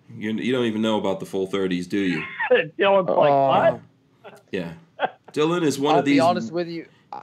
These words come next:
Speaker 3: I stopped watching Full thirty whenever, like, it changed hands, to be honest
Speaker 1: Mm-hmm.
Speaker 3: with you, because,
Speaker 1: Okay.
Speaker 3: like, um, there's just,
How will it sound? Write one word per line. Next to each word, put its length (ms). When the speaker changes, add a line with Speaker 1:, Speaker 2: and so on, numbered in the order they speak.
Speaker 3:
I 120
stopped 420
watching 320
Full 240
thirty 400
whenever, 460
like, 240
it 120
changed 480
hands, 480
to 80
be 140
honest 280
Speaker 1:
Mm-hmm. 80
Speaker 3:
with 120
you, 120
because, 380
Speaker 1:
Okay. 60
Speaker 3:
like, 340
um, 320
there's 260
just, 200